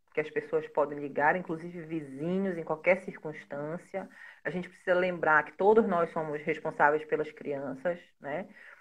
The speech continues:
É, a gente tem o dever de, de, de denunciar. E a Polícia Militar disponibilizou agora um WhatsApp. Nove oito, nove oito um, é porque aqui a gente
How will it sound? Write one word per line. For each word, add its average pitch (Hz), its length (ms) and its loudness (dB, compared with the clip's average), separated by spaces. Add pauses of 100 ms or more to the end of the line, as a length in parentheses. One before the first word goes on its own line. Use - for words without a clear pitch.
(160)
É, 147 180 -2
a 160 80 4
gente 165 280 -4
tem 226 340 6
o 233 60 12
dever 135 720 -2
de, 160 340 -10
de, 143 580 -6
de 156 380 -12
denunciar. 160 1000 4 (400)
E 220 280 6
a 262 40 8
Polícia 220 400 2
Militar 196 380 4
disponibilizou 180 640 -4
agora 165 240 4
um 165 100 0
WhatsApp. - 520 4 (1400)
Nove 214 460 8
oito, 139 440 2
nove 180 540 8
oito 226 360 8
um, 160 380 2
é 156 60 2
porque 175 220 4
aqui 170 160 4
a 175 40 10
gente 180 420 -2